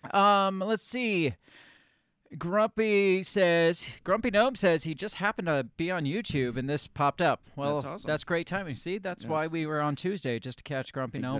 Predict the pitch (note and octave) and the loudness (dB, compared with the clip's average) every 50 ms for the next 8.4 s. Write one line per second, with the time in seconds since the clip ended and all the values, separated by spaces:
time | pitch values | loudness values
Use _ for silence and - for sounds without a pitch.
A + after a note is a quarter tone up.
0 | G#2+ G#2 - - C3+ B2+ B2+ B2+ B2+ B2+ - _ _ _ _ _ _ _ _ _ | -4 -6 -6 -4 -4 -2 -2 -2 -4 -6 -8 _ _ _ _ _ _ _ _ _
1 | - C#3 C3 B2 A#2+ A#2+ A#2 A2+ A2+ F#2+ _ _ _ _ _ _ - C#3+ C3 B2 | -8 -6 -4 -4 -4 -4 -6 -6 -10 -12 _ _ _ _ _ _ -6 -4 -2 -2
2 | C#3+ F#3+ G#3+ - D3+ B2+ A2 G#2+ _ _ _ _ - - - - - - _ _ | -2 -2 -4 -2 -2 -2 -2 -4 _ _ _ _ -20 -20 -20 -20 -20 -20 _ _
3 | _ _ _ _ - - A3+ A3 A3+ A3 A3+ A3+ A3 G3+ - - A3+ A#3 B3+ C#4+ | _ _ _ _ -4 0 0 0 2 2 0 0 0 -2 -2 -2 0 0 0 0
4 | C#4+ C4 G3+ - - G#3+ G3+ F#3+ G3 F#3+ F#3 F#3+ E3 - - - E3+ - - G3+ | 0 -2 -4 -2 0 4 4 6 6 6 6 4 2 -2 -10 -10 -8 -4 -2 0
5 | F#3+ G3+ - A3 F3+ E3 D#3+ - D#3 F3 F#3 - D3 C#3 B2+ - - D#3+ D3 D3+ | 0 0 -2 -2 -4 -4 -2 -2 -2 -2 -2 -2 -2 -4 -4 -4 -4 -6 -6 -4
6 | D#3+ D#3+ C#3 - - D#3+ C#3+ C#3+ C#3+ C#3 - - - - - - - _ - C#3+ | -4 -6 -6 -6 -6 -6 -6 -6 -6 -8 -10 -12 -16 -18 -20 -20 -20 _ -6 -4
7 | C3+ B2 - - C3+ A#2+ - A#2 A#2+ A2+ - C3 B2+ B2 A#2+ A#2+ - D3+ C3+ B2+ | -4 -4 -4 -8 -10 -10 -8 -8 -10 -8 -6 -4 -4 -4 -6 -6 -8 -8 -6 -6
8 | B2+ A#2+ B2 A#2 A2+ G#2+ - - | -4 -4 -4 -4 -4 -6 -10 -16